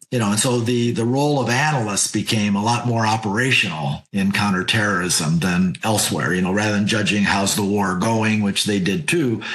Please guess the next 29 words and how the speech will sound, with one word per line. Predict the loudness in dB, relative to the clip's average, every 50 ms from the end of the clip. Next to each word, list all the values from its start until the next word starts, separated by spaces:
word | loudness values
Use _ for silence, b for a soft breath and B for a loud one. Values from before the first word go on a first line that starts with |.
| B B B
it | B -2 -2
really | 0 0 0 0 0 0 0 0 0
is | 0 0 -2 0 0 0 -2 -2 B B B B B
targeting | -4 -2 0 0 0 0 0 0 0 0 2 2 2 2
and | 2 0 0
lots | 0 0 0 0 0
of | 0 0
other | 0 0 0 0
stuff | 0 0 0 -2 -4 -2
that's | -2 -2 0
just | 0 0 0 0 0 0
real, | 0 0 0 0 -2 -4 -4 -6 -6 -4
real | -2 -2 -2 -2 -4
precision. | -6 -4 -2 0 0 0 0 -2 -2 -4 -4 -8 -6 B B B B B B B B B
So | -2 0
that's | 0 2 2 2 2
the | 2
second | 0 0 0 0 -2 -2 -4 -4 -2
part | -2 -2 0 0 0 0
is | 0 0 0
you, | 0 0 0 -2 B B B B B
and | -2 -2 0 0 0 0 0 -2 -4 -6 -10 -16 -16 _
what | -4 -2 0 0 0 0
we | 0 0 0
found | 0 0 0 2 2 2 2 2
there | 2 2 0 0 -2
too | -2 -2 0 0 0 2 0 0 0 0 -2 -4 B B B B B B _ _ _ _ _ _ _ _ _ _ _ -4
is | -2 0 2 2 2 0
that | 0 0 2 2 2 2 0 0 -2 -6